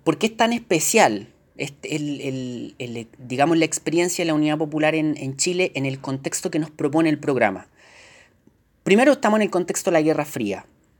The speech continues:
¿no? Y habíamos dicho hace mucho rato que América Latina era parte de la órbita norteamericana, era parte del territorio de influencia norteamericano. Em,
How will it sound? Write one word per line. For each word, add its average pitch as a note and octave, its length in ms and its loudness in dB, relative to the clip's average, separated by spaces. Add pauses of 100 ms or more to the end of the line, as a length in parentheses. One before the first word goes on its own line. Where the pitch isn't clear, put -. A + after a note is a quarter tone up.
(560)
¿no? C#3+ 380 0 (260)
Y C3 160 0
habíamos C#3+ 360 2
dicho - 220 -4
hace - 120 -6
mucho D3 280 -2
rato G3 280 2
que D#3 80 -4
América B2+ 400 -2
Latina G3+ 520 0
era E3 320 0
parte D3+ 320 -2
de D#3+ 120 2
la C3+ 120 0
órbita C#3+ 600 0
norteamericana, D#3 1000 -2
era C3 160 -4
parte C3+ 260 -6
del B2 220 -6
territorio C#3 520 -2
de C3+ 60 0
influencia C#3+ 840 -2 (440)
norteamericano. C3+ 760 0 (1400)
Em, G#2+ 1200 -2